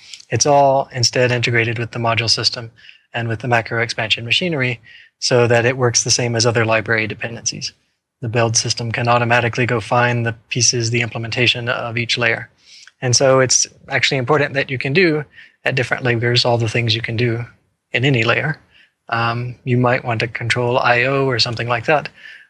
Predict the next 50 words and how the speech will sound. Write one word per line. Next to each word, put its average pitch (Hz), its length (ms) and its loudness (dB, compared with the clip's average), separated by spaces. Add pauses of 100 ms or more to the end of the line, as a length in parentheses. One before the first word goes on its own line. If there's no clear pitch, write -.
(140)
Um, 131 420 -4 (300)
but 135 140 4
in 135 140 2
general, 147 440 4
it's 123 160 2
about 123 460 2 (1000)
having 127 320 2
the 117 80 -2
power 120 420 0
and, 120 180 -6
and 123 160 -8
making 117 280 -6
sure 117 280 0
that 117 140 -2
it 123 120 -2 (140)
runs 120 280 -2
at 110 100 -8
the 120 80 -6
right 110 200 -4
time. 120 360 -6 (580)
Because 131 280 2
if 131 220 -2
you, 131 200 4
uh, 120 280 4
because 143 260 4
if 135 80 2
it 143 80 2
doesn't 143 240 2
run 127 120 2
at 113 80 -2
the 123 60 -2
right 120 180 0
time, 117 180 -6
you 117 80 -8
can't 123 180 -4
really 120 220 -2
reliably 120 500 -2
compile 117 600 0
and, 120 140 -12 (380)
and 107 80 -6
have 117 140 0
it - 80 -2
work 110 200 -6
the 107 80 -4
same, 113 380 -4 (460)
um, 113 440 0
every 117 180 0
time 113 220 -2
you 113 100 -2
run. 120 200 -8